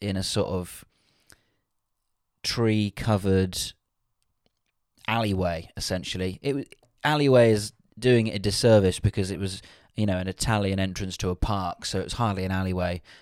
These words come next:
It was, you know, romantic and beautiful for an alleyway. And one of the main things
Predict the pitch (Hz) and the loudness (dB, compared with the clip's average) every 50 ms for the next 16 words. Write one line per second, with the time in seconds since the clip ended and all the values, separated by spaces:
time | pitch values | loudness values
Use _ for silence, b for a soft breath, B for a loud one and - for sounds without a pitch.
0 | B B - - 95 101 98 90 - - - - - 104 104 92 90 87 82 - | B B -8 -6 -4 -2 -4 -4 -4 -8 -10 -8 -6 -4 -4 -4 -4 -4 -6 -4
1 | 98 101 95 98 95 95 92 - 98 - 90 90 85 104 104 98 - 90 - - | -2 -2 0 0 0 -2 -4 -6 -8 -8 -8 -4 -2 0 0 0 -2 -4 -6 -8
2 | 82 78 - b b b b b b b b b b _ _ - - - 110 - | -10 -10 -12 b b b b b b b b b b _ _ -8 -2 0 0 0
3 | 101 95 98 101 101 95 90 85 82 80 - - _ _ _ _ _ _ _ _ | 0 0 -2 -2 -2 -2 -4 -6 -6 -8 -12 -16 _ _ _ _ _ _ _ _
4 | _ _ _ _ _ _ _ - - - 104 101 98 95 98 95 95 - - _ | _ _ _ _ _ _ _ -12 -6 -4 -2 -2 -2 -2 -4 -6 -8 -10 -16 _
5 | _ _ _ _ _ - - 113 110 104 104 104 113 127 139 147 143 135 127 113 | _ _ _ _ _ -6 -4 -4 -2 -2 -2 0 2 4 4 4 4 2 2 0
6 | - - _ _ _ _ _ _ _ _ _ _ _ _ _ _ _ - - - | -2 -6 _ _ _ _ _ _ _ _ _ _ _ _ _ _ _ -20 -12 -2
7 | - 117 107 101 98 95 95 - - - - - | 0 2 2 2 0 -2 -4 -6 -8 -10 -12 -14